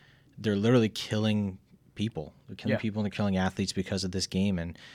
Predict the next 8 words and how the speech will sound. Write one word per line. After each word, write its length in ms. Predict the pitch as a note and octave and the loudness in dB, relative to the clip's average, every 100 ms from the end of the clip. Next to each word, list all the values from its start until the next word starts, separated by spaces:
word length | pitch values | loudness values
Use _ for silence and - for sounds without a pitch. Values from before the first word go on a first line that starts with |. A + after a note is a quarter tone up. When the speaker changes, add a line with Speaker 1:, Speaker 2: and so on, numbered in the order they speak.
| - - - _ | -20 -20 -20 _
Speaker 1:
um, 360 | - F2 E2+ E2+ - | -6 -4 -4 -8 -6
talking 280 | G2+ F#2 F#2+ | -4 -2 0
about 160 | F2+ F2+ | -2 2
guys 300 | F#2+ G2 F#2 | 4 4 4
that 120 | F#2+ | 2
are 240 | F#2 F#2 F2+ _ _ _ _ _ _ _ _ - - | 4 2 -2 _ _ _ _ _ _ _ _ -16 -4
committing 300 | G#2 G#2 F#2 | 0 2 4
suicide 720 | - G#2+ - G2 F#2 F2+ | 4 6 4 4 2 0